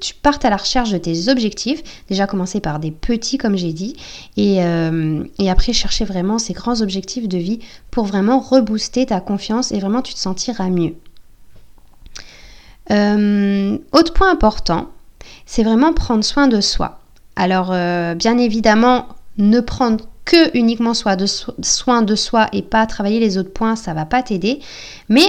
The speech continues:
euh, ça fait partie aussi. Euh, voilà, même si la sensation de confiance venant de l'extérieur est éphémère et qu'il est important d'avoir confiance en toi pour qui tu es et pas pour ce que tu portes ou ce que tu possèdes,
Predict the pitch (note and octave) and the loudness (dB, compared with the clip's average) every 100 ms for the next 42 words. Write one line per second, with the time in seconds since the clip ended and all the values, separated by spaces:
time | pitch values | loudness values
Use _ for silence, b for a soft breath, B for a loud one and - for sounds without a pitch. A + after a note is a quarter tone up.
0 | - G#3 G3 F#3+ G3 D#4+ E4 C#4+ - - | 4 2 2 2 0 2 4 4 2 2
1 | C4 - F#3+ - B B B B B B | 2 2 -4 -8 B B B B B B
2 | - G#3+ G#3 G3+ G3 F#3+ G3+ F3 G3+ E4 | 0 4 4 4 2 4 4 6 6 4
3 | - C#4+ C#4+ D4+ D#4 D#4 C#4+ C4+ C4 - | 6 2 2 2 2 2 2 2 2 4
4 | C4 A#3 - G3+ A#3 C#4+ A#3+ G#3+ - C4+ | 2 2 0 0 4 6 6 2 2 0
5 | A#3+ A3 F#3 G#3 E3+ D#4 E4 - E3+ C#3+ | 4 4 2 0 -4 -4 -4 -2 -2 -4
6 | E3+ C4 - - A3 - A3+ D#4 D#4 C#4+ | -6 -8 -8 -4 -2 0 0 2 2 2
7 | B3+ G#3+ G3 G3+ C4+ C4 C#4+ A#3 G#3 - | 0 0 0 -2 -4 -2 -2 -2 -4 -2
8 | A#3 A3 b b b - - G#3+ - - | -2 -2 b b b -12 -10 -10 -8 -6
9 | - - A#3 G#3+ - - - - G3 F3+ | -4 -2 -2 -2 -4 -20 -20 -8 -4 -4
10 | - - - F#3+ A#3 - A#3+ A3+ - - | -6 -12 -10 -10 -8 0 2 2 -4 -12
11 | - - D#3+ - F3+ F3 B3+ C#4+ | -12 -12 -12 -6 -4 -2 -2 -2